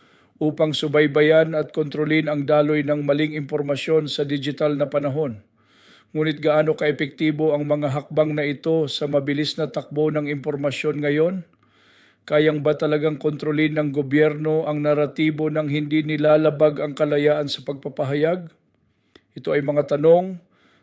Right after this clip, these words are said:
na kailangang sagutin habang patuloy na tinatahak ni Bongbong Marcos ang kanyang mga hamon sa paglaban sa maling impormasyon.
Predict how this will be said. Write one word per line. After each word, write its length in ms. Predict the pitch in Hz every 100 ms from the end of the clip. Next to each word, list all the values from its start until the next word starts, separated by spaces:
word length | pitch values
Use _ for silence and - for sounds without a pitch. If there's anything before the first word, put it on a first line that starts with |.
| _ -
na 80 |
kailangang 480 | - 151 147 151 151
sagutin 720 | 131 151 147 165 170 127 104 _ _ _ _ _ _ _ _ _ -
habang 300 | 143 147 139
patuloy 480 | 143 156 160 156 147
na 80 | 139
tinatahak 800 | 151 147 143 156 139 147 135 - _ _ _ -
ni 140 | 143
Bongbong 480 | 135 151 151 151 147
Marcos 800 | 147 147 147 151 143 - - _ _ _ _ _ _
ang 160 | - 147
kanyang 320 | 147 147 147
mga 240 | 143 143 123
hamon 560 | 151 147 139 127 127 _ _ _ _ _ _
sa 160 | -
paglaban 560 | 131 143 135 147 147 147
sa 160 | - 147
maling 320 | 139 143 156
impormasyon. 720 | 135 139 143 123 147 120